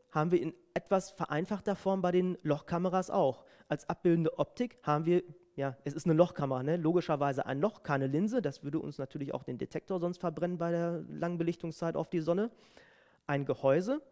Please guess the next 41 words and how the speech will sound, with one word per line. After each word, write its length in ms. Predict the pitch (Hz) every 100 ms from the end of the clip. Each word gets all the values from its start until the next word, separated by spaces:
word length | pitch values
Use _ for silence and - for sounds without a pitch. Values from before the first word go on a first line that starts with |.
| _ -
das 180 | 135
ist 100 | -
irgendeine 400 | - 160 165 143 139 _ _ _ _ _
Dose, 320 | 151 196 214 196
man 180 | 139
kann 160 | 139 165
zum 100 | 156
Beispiel 240 | 139 -
eine 160 | - 135
Bierdose 540 | 123 180 160 170 175
schon 240 | 175 160 160
nehmen 220 | 156 156
und 120 | 147
da 100 | 143
eine 180 | 156 147
kleine 340 | - 147 143
Lochblende 600 | 143 147 - 143 147 139
reinstechen. 600 | 131 139 147 - 151 147 143 - - - - _
Äh, 180 | 147 139
hier 320 | 131 170 -
im 300 | 151 143 143 - _
Beispiel 380 | 143 160 - 165
ist 160 | 147
es 160 | 151 -
jetzt 360 | 151 - -
eine 440 | - 139 139 135 -
Filmdose, 640 | - 165 180 165 165 156
wie 40 | 151
man 160 | 156
sie 120 | 139
früher 340 | - - 147 143
noch 220 | 139 135
von 220 | - 143
den 180 | 139 139
analogen 460 | 147 139 139 135 135
Filmen 280 | 156 156
her 160 | 151 147
kennt. 300 | - 151 147
Die 60 | 127
kriegt 260 | - -
man 240 | 139 131